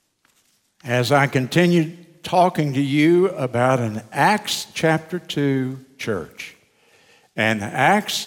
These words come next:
chapter two church. And then we begin in Luke chapter twenty-four. And remember, of course, that Luke, a physician, wrote two books in the Bible. He wrote Luke, and then he wrote Acts.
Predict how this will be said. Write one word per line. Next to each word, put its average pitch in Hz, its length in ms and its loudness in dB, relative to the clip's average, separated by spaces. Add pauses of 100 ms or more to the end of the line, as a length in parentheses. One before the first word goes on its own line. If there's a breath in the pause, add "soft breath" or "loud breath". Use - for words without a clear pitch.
chapter 156 400 -2
two 151 280 -2
church. 143 420 -2
And 120 140 -4
then 127 180 -6 (260 loud breath)
we 165 140 2
begin 226 380 4
in 175 260 2
Luke 175 400 2 (460 loud breath)
chapter 151 340 2
twenty-four. 170 580 2
And 151 120 0
remember, 175 320 4
of 147 120 0
course, 156 300 0
that 147 240 2
Luke, 180 460 2 (520 soft breath)
a 139 80 2
physician, 170 840 0 (340 soft breath)
wrote 165 400 2
two 196 180 2
books 156 320 0
in 160 80 -2
the 165 80 2
Bible. 135 540 2
He 127 140 -2
wrote 135 480 0
Luke, 160 500 0
and 135 220 -4
then 139 240 2
he 135 200 -2
wrote 135 400 -2 (200)
Acts. 156 560 -2